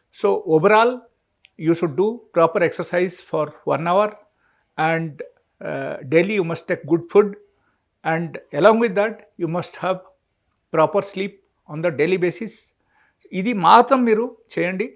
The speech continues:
దాంతోపాటు స్ట్రెస్ కొంచెం తగ్గించండి. స్ట్రెస్ మనకు, ఆ, హండ్రెడ్ పర్సెంట్ తగ్గిపోతుందని కాదు, మన లైఫ్లో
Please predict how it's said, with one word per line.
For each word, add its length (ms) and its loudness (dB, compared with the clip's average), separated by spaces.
దాంతోపాటు 640 2
స్ట్రెస్ 400 2
కొంచెం 300 0
తగ్గించండి. 680 -6
స్ట్రెస్ 480 -2
మనకు, 600 -6
ఆ, 360 -4
హండ్రెడ్ 420 2
పర్సెంట్ 320 -4
తగ్గిపోతుందని 640 -6
కాదు, 460 -6
మన 160 -8
లైఫ్లో 460 -4